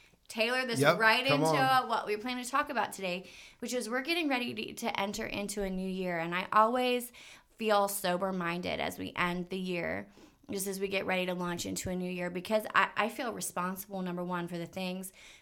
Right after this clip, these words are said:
Speaker 1: God has called me to do,
Speaker 2: Mm-hmm.
Speaker 1: the last instructions he gave me,
Speaker 2: Mm-hmm.
Speaker 1: the community and the responsibilities he asked me to serve or to steward or to lead,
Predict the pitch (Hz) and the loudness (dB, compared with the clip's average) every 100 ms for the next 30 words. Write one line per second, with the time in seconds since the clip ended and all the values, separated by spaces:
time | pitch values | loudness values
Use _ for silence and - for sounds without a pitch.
0 | - 202 190 185 - - 180 180 180 175 | 6 8 8 4 -8 -6 -4 -2 -2 -4
1 | 170 175 170 190 202 - _ - 95 101 | -6 -4 -4 -6 -10 -20 _ -10 -6 -4
2 | 104 123 - - 202 180 180 175 175 - | -6 -10 -14 -6 -4 2 2 2 0 -8
3 | 196 185 190 175 - 185 185 190 180 175 | -6 -4 -4 -4 -6 -6 -6 -8 -6 -4
4 | 165 160 170 175 202 - - - - 190 | -4 -6 -8 -8 -12 -20 -18 -14 -12 0
5 | 214 214 - 208 190 180 180 180 196 202 | 0 0 -6 -4 -2 -2 -4 -4 -2 -2
6 | - 180 165 170 - 170 170 185 180 175 | -4 -4 -6 -6 -2 -2 -2 -4 -6 -4
7 | 175 180 170 170 180 - 160 175 - 180 | -4 -4 -6 -6 -6 -2 0 -2 -6 -6
8 | 170 170 - 175 165 165 165 - 170 165 | -6 -6 -6 -4 -4 -4 -6 -8 -8 -8
9 | - 170 165 160 160 160 165 - 180 170 | -6 -6 -6 -6 -8 -8 -8 -10 -10 -10
10 | 165 170 | -10 -12